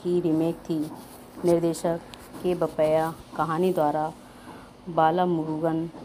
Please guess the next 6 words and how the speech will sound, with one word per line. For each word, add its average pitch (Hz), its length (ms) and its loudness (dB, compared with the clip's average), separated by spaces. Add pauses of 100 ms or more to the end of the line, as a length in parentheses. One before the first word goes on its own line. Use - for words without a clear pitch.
द्वारा 160 300 4
निर्मित, 156 420 0 (200)
अनिल 175 280 0
राठी 156 480 -2 (480)
अभिनीत, 160 520 2 (1000)
धर्मेंद्र, 165 540 2